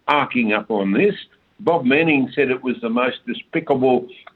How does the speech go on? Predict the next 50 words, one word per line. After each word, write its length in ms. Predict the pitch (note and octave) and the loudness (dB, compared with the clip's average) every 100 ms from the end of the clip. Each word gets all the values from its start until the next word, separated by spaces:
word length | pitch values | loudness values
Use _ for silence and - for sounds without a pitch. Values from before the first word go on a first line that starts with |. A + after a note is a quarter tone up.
| - | -2
act 280 | D#3 - | -2 0
that's 180 | C3 A#2 | -2 0
ever 220 | C#3+ C#3 | 2 2
been 240 | B2 B2 A#2 | 2 2 0
played 360 | C#3+ C3+ B2 | 0 2 2
on 200 | A2 A2 | 0 -4
Cairns, 380 | G#2+ B2 F3 F#3 | -4 -4 -4 -6
and 100 | A#2+ | -6
I 140 | A2 A2 | -4 -6
agree 280 | G2 B2 | -2 0
with 200 | B2 A#2+ | 0 -2
him 160 | A#2+ A2 | -6 -4
absolutely. 680 | A2+ - G#2+ G2+ A#2+ D3+ C#3+ | -6 -4 -2 0 0 0 -2
It's 140 | - | -2
just 240 | - C#3+ - _ _ _ | -4 -4 -4 _ _ _
beggars 380 | A2 C3+ B2 G#2+ | 0 0 0 -4
belief. 560 | F#2 G2 G#2 A#2 C#3+ F#3 _ _ _ _ | -4 -2 0 0 -2 -8 _ _ _ _
And, 180 | D#3+ D#3+ | -4 -2
and 180 | F3 E3+ | -4 -4
so, 380 | F#3 F3 D#3+ D3+ | 0 0 0 -8
you 140 | F3 D#3 | -4 -2
know, 100 | D3 | -2
the 60 | |
broader 360 | C3 D#3 G#3 G3 | -2 0 0 0
community, 640 | - C3+ D#3+ E3 E3 D#3+ _ _ - | -4 -4 -4 -4 -4 -6 _ _ -2
even, 300 | C#3+ C#3 C#3+ | 0 0 0
even 380 | C#3+ B2 B2+ | -2 0 0
you 180 | C#3+ D#3+ | 0 0
guys 320 | E3 E3+ D#3+ D3 | 2 2 2 0
and, 180 | B2 A#2+ | -6 -4
you 80 | C#3 | -2
know, 180 | C#3+ D3 | -2 0
the, 120 | B2 A#2+ A#2 | -2 -4 -4
the, 220 | B2 B2 | -4 -4
the 80 | A#2+ | -4
local 640 | C3+ C3+ D3 D3 D3 B2+ | -2 0 2 0 -2 -2
media 380 | C3+ D#3 B2 B2 | 2 2 2 2
are 180 | D3 | 2
outraged 440 | D#3+ D#3 A2+ G#2+ - | 2 2 0 -2 -2
by 180 | A#2+ D#3 | -2 -2
it. 80 | E3 | -4
The 60 | |
only 160 | G#3+ A#3 | -2 0
ones 220 | E3 C#3 | 0 0
that 180 | B2 - | -4 -6
think 220 | D3+ D3+ - _ _ _ _ | -6 -6 -10 _ _ _ _
it's 120 | C3+ | -2
okay 420 | E3+ D3+ D#3+ D3 B2+ | 0 0 0 0 2
is 180 | C3+ | 0
the 100 | B2+ | -4